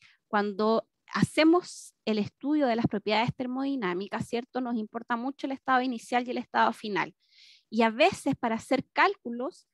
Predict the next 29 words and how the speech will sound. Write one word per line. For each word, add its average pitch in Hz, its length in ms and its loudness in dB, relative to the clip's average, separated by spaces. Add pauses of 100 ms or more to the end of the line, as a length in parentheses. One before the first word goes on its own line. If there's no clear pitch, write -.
(300)
necesitamos 247 1120 0
darnos 370 640 2
caminos 294 440 2
termodinámicos 294 840 -2
que - 120 -12
nos 240 160 -4
hagan 285 280 4
sentido 285 760 -6
para 240 220 0
poder 247 200 -4
hacer 254 260 -2
el 247 140 -4
cálculo 254 440 -2
entre 240 160 -10
el 226 40 -12
punto 240 260 -8
inicial 233 340 -4
y 226 60 -2
el 220 60 -4
final. 170 320 -8 (380)
Por 247 160 4
ejemplo, 262 640 0 (760)
eh, 196 340 0
para 214 180 4
yo 240 160 0
poder 294 260 4
calcular 233 480 -2
la 214 120 -2
entalpía, 202 920 0